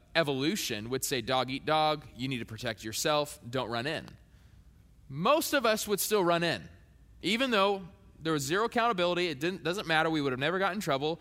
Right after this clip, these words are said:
We just know within our hearts we need to protect the vulnerable. We, we need to have morality, and so we'd run in to save the baby. And, and that's written on our heart. So just by creation and our own internal struggles, we can get a glimpse of God.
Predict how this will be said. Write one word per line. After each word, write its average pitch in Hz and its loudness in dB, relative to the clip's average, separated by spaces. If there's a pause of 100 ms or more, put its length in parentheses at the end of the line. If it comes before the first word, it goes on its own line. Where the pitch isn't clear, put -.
(220)
We 143 0
just 269 0
know 233 4
within 202 2
our 247 4
hearts 147 0
we 160 -2
need 226 -4
to 240 -4
protect - -2 (680)
the 151 -2
vulnerable. 151 0
We, 147 -4 (180)
we 165 0
need 180 -2
to 208 0
have 143 2
morality, 165 2
and 110 -4
so - -2
we'd 151 0
run 139 -2
in 139 -4
to 143 -8
save 107 -4
the 117 -8
baby. 131 -2 (640)
And, 143 0
and 139 -4
that's 165 -2
written 165 0
on 180 2
our 165 2
heart. 139 0
So 165 2 (260)
just 175 0
by 170 4
creation 196 -2
and 139 0
our 120 0
own 226 0
internal 190 -2
struggles, 190 0 (320)
we 175 2
can 254 -2
get 220 4
a - 0
glimpse 165 -2
of 143 -4
God. 101 -2